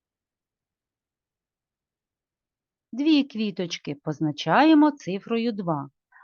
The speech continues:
А скільки квіточок у цієї дівчинки в вазоні? Жодної. Ми позначаємо цифрою нуль. Ось ми порахували всі квіти у вазонах у дівчаток.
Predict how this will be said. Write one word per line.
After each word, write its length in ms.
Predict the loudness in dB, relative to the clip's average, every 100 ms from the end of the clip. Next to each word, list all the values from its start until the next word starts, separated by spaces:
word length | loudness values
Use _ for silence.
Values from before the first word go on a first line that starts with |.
| -20 _
А 60 | -16
скільки 460 | -8 -6 -2 -2
квіточок 640 | 0 0 2 0 0 -2 -2
у 40 |
цієї 540 | -4 0 2 2 0 -2
дівчинки 600 | -8 -10 -10 -10 -6 -6
в 60 |
вазоні? 560 | -4 -4 -6 -8 -10 -12 -14 _ _ _ _ _ _ _ _ _ _ _ _
Жодної. 840 | -4 2 4 4 2 0 0 -4 -8 _ _ _ _
Ми 180 | -6 -6
позначаємо 1000 | -4 -6 -6 -10 -8 -2 2 4 4 2 -6
цифрою 680 | -12 -10 -8 -2 0 0 0
нуль. 460 | 0 0 -2 -4 -8 _ _ _ _ _ _ _ -2
Ось 200 | -2 0
ми 140 | -2
порахували 840 | 0 0 -2 -6 -4 0 2 2
всі 300 | -2 -6 -8
квіти 440 | -6 -2 -2 -2 -4
у 60 |
вазонах 540 | -4 -4 -4 -6 -6 -8
у 60 |
дівчаток. 680 | -10 -10 -4 -2 -2 -4 -16